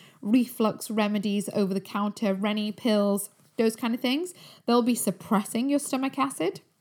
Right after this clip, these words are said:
If you're on a P P I medication, so things like omeprazole is one of them, but there's other types out there. Again, that medication is designed to suppress stomach acid. So if you have low stomach acid, if your stomach acid is suppressed either,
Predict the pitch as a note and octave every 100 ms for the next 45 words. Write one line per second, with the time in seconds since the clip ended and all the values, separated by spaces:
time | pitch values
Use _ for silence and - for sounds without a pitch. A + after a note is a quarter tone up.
0 | _ _ _ _ - - E4 D#4+ C#4+ B3+
1 | A3+ G#3 - C#4 C4+ A#3 G#3 B3 B3+ B3
2 | A#3+ A3+ - C#4+ - B3+ G#3+ A3 G#3+ -
3 | - - - - A3+ G#3 - - C4+ C4
4 | C4+ F4 D4+ A#3 A3+ A3+ A#3+ C4+ E4 G3+
5 | G3 - G#3+ A3+ - A3+ - G#3 G3 G3
6 | G#3+ - - - A#3+ A#3+ A#3 A3+ A#3+ A#3+
7 | B3 A#3+ A3+ - F#3 F#3+ A3+ G#3+ - D4
8 | D4+ G3+ G#3+ - A3+ - - - G#3 G3
9 | - - F3 F3 F3+ E3+ - - - -
10 | - - - C#4 C#4+ B3+ D4 A4+ F#4 D#4+
11 | A#3+ A#3 A3+ A3+ A#3 A3+ C#4 - - -
12 | G3+ F#3 F#3 E3+ - - F3+ C#4 E4+ C#4+
13 | C4 A#3 G#3+ G3 G3+ - F#3+ - A3+ A#3
14 | - - G3+ F3+ F3+